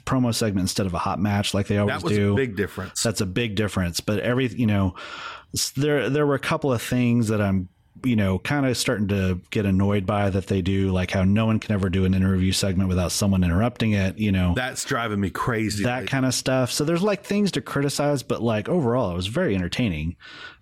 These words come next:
Speaker 1: And, um, and, and I have to say, a lot of times how I'm left by it is, um, how I feel at the end of after watching the main event. The main events
Speaker 2: Right.
Speaker 1: are usually awesome.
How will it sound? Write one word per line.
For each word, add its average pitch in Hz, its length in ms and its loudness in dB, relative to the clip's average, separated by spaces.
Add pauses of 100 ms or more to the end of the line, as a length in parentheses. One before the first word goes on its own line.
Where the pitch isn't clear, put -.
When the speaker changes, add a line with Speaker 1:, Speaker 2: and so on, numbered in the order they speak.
(220)
Speaker 1:
And, 104 480 2
um, 92 560 0
and, 120 240 0
and 127 160 0
I 127 60 0
have 156 220 -2
to 127 80 -4
say, 127 320 0
a 107 100 -2
lot 123 160 0
of 139 60 -2
times 120 580 -2 (220)
how 127 300 0
I'm 117 140 2
left 113 280 0
by 104 220 0
it 95 200 -4
is, 98 540 0 (1040)
um, 101 360 0
how - 240 -2
I 113 60 0
feel 113 300 0
at 98 100 -4
the 101 180 0
end 107 160 2
of 98 80 2
after 101 240 -2
watching 95 360 0
the 95 40 2
main 95 160 2
event. 98 360 0
The 90 60 -2
main 98 160 2
events 98 340 0
Speaker 2:
Right. 95 60 -2
Speaker 1:
are 90 40 -2
usually 95 320 2
awesome. 123 520 0